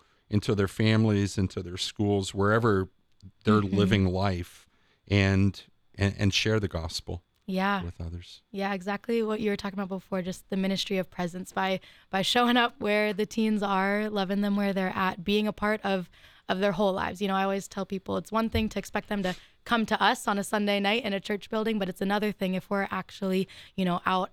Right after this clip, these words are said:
Speaker 2: at their sports games, at their band concerts, meeting their parents, hanging out with their friends, things like that. Um, really just being invested in their lives as a whole communicates a lot about how God is invested in their whole lives, not just them on Sundays.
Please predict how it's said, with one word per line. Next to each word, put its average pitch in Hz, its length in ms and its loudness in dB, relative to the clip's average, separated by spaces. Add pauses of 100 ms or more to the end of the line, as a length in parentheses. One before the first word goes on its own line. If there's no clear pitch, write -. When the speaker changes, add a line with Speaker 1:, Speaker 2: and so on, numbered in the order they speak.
Speaker 2:
at - 280 2
their 226 280 2
sports - 420 0
games, 202 460 0
at 226 260 2
their 226 200 4
band 208 340 2
concerts, 190 800 -2 (320)
meeting 214 280 4
their 214 120 0
parents, 196 680 0
hanging 214 280 2
out 220 140 2
with 208 100 -2
their 208 100 0
friends, 185 380 -2
things 196 260 -2
like 190 220 -2
that. 185 240 -2 (320)
Um, 202 240 -2
really 202 200 2
just 180 180 -4
being 190 260 0
invested 185 560 -2
in 180 120 0
their 180 100 0
lives 175 340 -4
as 185 140 -4
a 180 80 -2
whole 175 300 -4
communicates 185 640 -4
a 196 80 -4
lot 180 280 -6
about 202 360 -2 (300)
how 185 120 0
God - 300 -4
is - 100 -8
invested - 420 -6
in 226 300 -4
their 208 140 -2
whole - 220 -2
lives, 208 300 -4
not 208 200 -4
just - 320 -6 (160)
them 202 180 -2
on 214 160 -4
Sundays. 233 600 -6